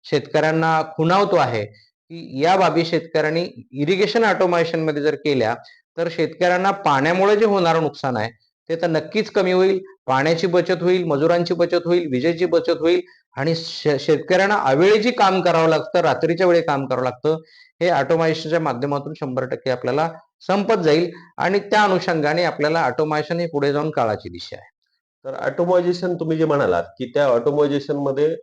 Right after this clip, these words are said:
Speaker 2: शेतकऱ्यांचा काही खर्च वाढेल का?
Speaker 1: Actually हा एक, एकदाच होणारा भांडवली खर्च आहे. अगदी चाळीस हजारापासून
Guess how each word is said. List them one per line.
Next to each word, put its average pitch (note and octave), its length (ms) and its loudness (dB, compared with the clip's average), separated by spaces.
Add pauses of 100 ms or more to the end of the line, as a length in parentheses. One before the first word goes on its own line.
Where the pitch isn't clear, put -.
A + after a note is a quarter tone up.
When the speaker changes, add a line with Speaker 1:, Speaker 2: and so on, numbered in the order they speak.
(240)
Speaker 2:
शेतकऱ्यांचा E3+ 560 0
काही F3+ 220 0
खर्च F3 220 0
वाढेल B2+ 300 2
का? E2+ 220 -4 (680)
Speaker 1:
Actually B3 400 0
हा G#3+ 280 4 (180)
एक, G3+ 420 0 (200)
एकदाच G3+ 580 0
होणारा G3+ 280 2
भांडवली C#3+ 400 2
खर्च G2+ 280 -6
आहे. F#2 140 -6 (380)
अगदी G3+ 600 -2 (480)
चाळीस G3 420 0
हजारापासून F#3+ 880 2